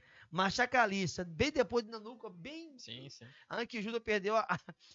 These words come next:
Speaker 1: as botas. Gente, Gabriel, conheci ele no Instagram, é, fizemos essa amizade legal aí, a gente, a gente curte as nossas postagens lá, e nós vamos comentar algumas coisas aqui que a gente vê, né, né, né, Gabriel?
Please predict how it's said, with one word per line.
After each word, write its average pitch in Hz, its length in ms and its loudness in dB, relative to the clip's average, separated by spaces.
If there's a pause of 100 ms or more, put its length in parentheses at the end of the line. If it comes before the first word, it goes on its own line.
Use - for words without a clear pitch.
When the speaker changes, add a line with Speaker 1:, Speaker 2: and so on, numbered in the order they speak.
(160)
Speaker 1:
as 190 200 8
botas. 143 400 -8
Gente, 196 320 2
Gabriel, 202 680 0 (720)
conheci 185 420 -2
ele 175 220 -2
no 170 100 -6
Instagram, 170 600 -4 (400)
é, 151 420 -4 (100)
fizemos 175 300 -4
essa 180 140 -4
amizade 165 420 -4
legal 147 380 -6
aí, 175 160 -8
a - 20 -2
gente, 175 400 -8 (200)
a - 40 -20
gente 233 140 -8
curte 233 340 -6
as 196 60 -8
nossas 190 260 -6
postagens 160 640 -10
lá, 170 200 0 (300)
e 175 60 -16
nós 175 140 -2
vamos 208 180 -6
comentar 185 600 -2 (200)
algumas 156 480 -4
coisas 165 320 -8
aqui 147 100 -18
que 143 480 -10 (220)
a - 20 -20
gente - 160 -10
vê, 220 240 0
né, 190 220 -6
né, 160 180 -10
né, 139 220 -14
Gabriel? 139 480 -10